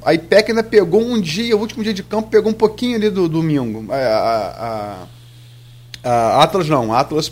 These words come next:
foi no sábado, concluída no sábado. É, virar,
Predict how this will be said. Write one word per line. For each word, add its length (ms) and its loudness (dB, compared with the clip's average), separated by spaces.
foi 180 -2
no 140 -4
sábado, 520 0
concluída 260 -4
no 100 0
sábado. 400 -4
É, 420 -20
virar, 520 8